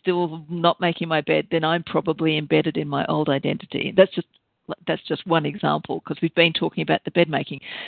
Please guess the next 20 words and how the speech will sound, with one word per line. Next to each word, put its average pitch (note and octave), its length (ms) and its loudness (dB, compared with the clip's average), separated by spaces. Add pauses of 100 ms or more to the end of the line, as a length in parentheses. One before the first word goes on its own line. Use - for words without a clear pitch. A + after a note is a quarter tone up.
(200)
but G#3 140 8
it's - 160 0
also G#3+ 320 0
the F3+ 140 2
other F#3+ 160 0
behaviours. D3 600 -2 (280)
So E3+ 320 6 (1120)
would E3+ 300 2
my E3 240 2
new D#3+ 240 0
identity, D#3 640 0 (100)
the, D3+ 140 0 (160)
the, E3+ 80 0 (200)
the E3+ 100 -2 (200)
person G3 400 4
that D#3+ 120 -2
I'm D3+ 260 0
becoming, D#3 640 -6 (420)
would F3 200 0 (180)
she G#3+ 460 2